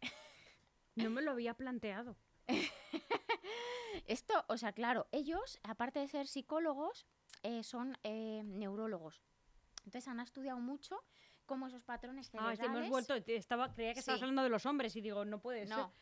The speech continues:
Speaker 1: de los
Speaker 2: No.
Speaker 1: psicólogos que hacen esta peli
Speaker 2: Ujú.
Speaker 1: han estudiado mucho esos patrones que están en nuestro cerebro.
Speaker 2: Ujú.
Speaker 1: Entonces, claro, hay patrones que van a tardar siglos y siglos en cambiarse.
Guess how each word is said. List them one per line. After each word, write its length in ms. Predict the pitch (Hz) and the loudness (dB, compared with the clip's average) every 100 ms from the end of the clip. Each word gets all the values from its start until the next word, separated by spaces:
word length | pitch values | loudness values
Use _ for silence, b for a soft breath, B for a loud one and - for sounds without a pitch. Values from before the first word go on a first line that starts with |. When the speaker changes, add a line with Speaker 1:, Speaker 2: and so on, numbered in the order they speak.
| B | B
Speaker 1:
de 100 | 214 | -2
los 120 | 226 220 | -2 -2
Speaker 2:
No. 40 | |
Speaker 1:
psicólogos 440 | 247 277 302 320 - | -2 0 0 -2 -6
que 80 | 285 | -8
hacen 200 | 277 262 | -6 -10
esta 260 | - 247 | -8 -8
peli 280 | 302 320 311 | -6 -4 0
Speaker 2:
Ujú. 420 | 226 185 202 302 - | 0 0 -2 -4 -4
Speaker 1:
han 140 | 240 269 | -4 -4
estudiado 420 | 285 269 254 285 | -4 -8 -6 -4
mucho 260 | 269 269 285 | -6 -6 -8
esos 220 | 294 269 | -10 -6
patrones 540 | 214 - - 320 339 | -6 -6 -8 -8 -10
que 100 | - | -12
están 320 | 202 - 226 370 | -14 -10 -8 -6
en 140 | 269 | -6
nuestro 340 | 208 - 196 | -6 -10 -14
cerebro. 400 | 190 180 170 165 - - | -12 -14 -14 -18 -12 -6
Speaker 2:
Ujú. 360 | 202 180 185 B 262 | -4 -6 -10 B -12
Speaker 1:
Entonces, 280 | 262 233 - | -8 -8 -6
claro, 280 | 240 269 302 - | -8 -4 -4 -4
hay 120 | 208 | -8
patrones 540 | 208 226 202 220 320 - | -8 -8 -6 -8 -10 -10
que 140 | 214 | -8
van 160 | 208 220 | -6 -8
a 80 | |
tardar 440 | 226 226 214 240 - | -8 -6 -6 -6 -8
siglos 560 | - - 240 226 262 294 | -12 -10 -10 -8 -10 -12
y 80 | 254 | -12
siglos 440 | 214 208 226 262 | -12 -12 -12 -12
en 300 | 277 208 190 | -12 -12 -12
cambiarse. 520 | 180 170 190 226 196 | -14 -16 -16 -18 -20